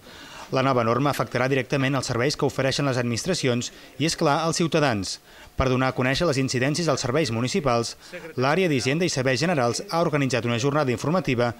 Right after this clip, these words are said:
adreçada al personal directiu i comandaments.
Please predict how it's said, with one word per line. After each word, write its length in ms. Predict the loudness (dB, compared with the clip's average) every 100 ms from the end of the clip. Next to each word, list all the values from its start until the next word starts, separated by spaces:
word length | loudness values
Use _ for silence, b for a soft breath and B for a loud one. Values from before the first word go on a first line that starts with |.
| B B B
adreçada 460 | -2 0 0 0
al 80 | 2
personal 380 | 0 0 0 2
directiu 420 | 0 0 2 0 0
i 80 | -2
comandaments. 800 | 0 2 2 2 0 -2 -8